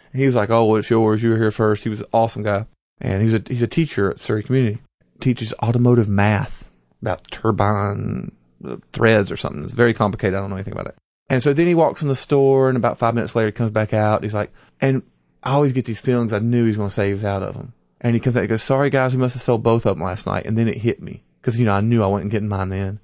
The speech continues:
And I didn't say anything to him 'cause either I'm a, the P word or, um,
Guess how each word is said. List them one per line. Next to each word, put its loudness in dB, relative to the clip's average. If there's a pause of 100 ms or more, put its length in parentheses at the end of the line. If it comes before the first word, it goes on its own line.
(180)
And 0
I 4
didn't -2
say 2
anything 2
to 0
him 0
'cause -2 (320)
either 4
I'm 2
a, 0 (320)
the -6
P 2
word 2
or, 0
um, -4